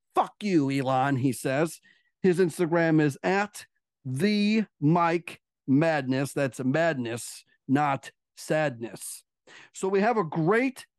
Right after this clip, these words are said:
show planned tonight. And by great,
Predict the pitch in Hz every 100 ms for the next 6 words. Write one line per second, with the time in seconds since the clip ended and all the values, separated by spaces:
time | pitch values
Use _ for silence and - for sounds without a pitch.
0 | _ - - 196 190 190 196 190 _ _
1 | - 165 175 175 170 170 165 _ - 147
2 | 160 139 165 175 - _ _ _ _ 143
3 | 147 165 151 143 180 226 247 -